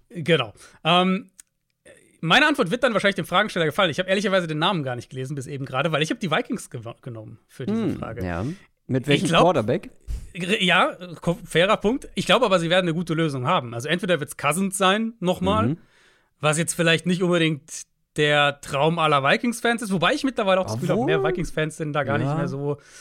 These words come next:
Speaker 2: Vor
Speaker 1: so
Speaker 2: allem nach der
Speaker 1: dagegen.
Speaker 2: Saison, bis er sich
Speaker 1: Genau.
Speaker 2: verletzt hat und
Speaker 1: Genau,
Speaker 2: so.
Speaker 1: richtig gut gespielt. Oder wenn's nicht Cousins ist, wer-, es gibt ja diese Gerüchte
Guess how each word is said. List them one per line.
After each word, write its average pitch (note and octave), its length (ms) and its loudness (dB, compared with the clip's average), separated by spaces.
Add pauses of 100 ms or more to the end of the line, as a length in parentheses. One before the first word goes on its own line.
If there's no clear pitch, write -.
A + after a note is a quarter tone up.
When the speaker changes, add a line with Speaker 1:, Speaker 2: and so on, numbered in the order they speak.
(180)
Speaker 2:
Vor E3+ 140 2
Speaker 1:
so G3+ 40 2
Speaker 2:
allem - 120 4
nach G#3+ 40 2
der G3+ 100 4
Speaker 1:
dagegen. G#3 160 6
Speaker 2:
Saison, G3 440 4
bis F#3+ 140 0
er G3 80 2
sich F3 100 0
Speaker 1:
Genau. F#3+ 420 6
Speaker 2:
verletzt G#3 380 -2 (100)
hat - 40 -10
und D3 80 -10
Speaker 1:
Genau, F#3 320 4
Speaker 2:
so. F3+ 60 4
Speaker 1:
richtig F3 280 -4
gut F#3+ 160 -6
gespielt. F#3 400 -4 (420)
Oder A#3 380 4
wenn's G3 180 -2
nicht B3 220 0
Cousins D#3+ 320 0
ist, F3+ 260 -4
wer-, E3+ 220 -2
es D3 160 -2
gibt A#3 220 0
ja A3 80 2
diese F#3+ 200 -4
Gerüchte G#3 640 0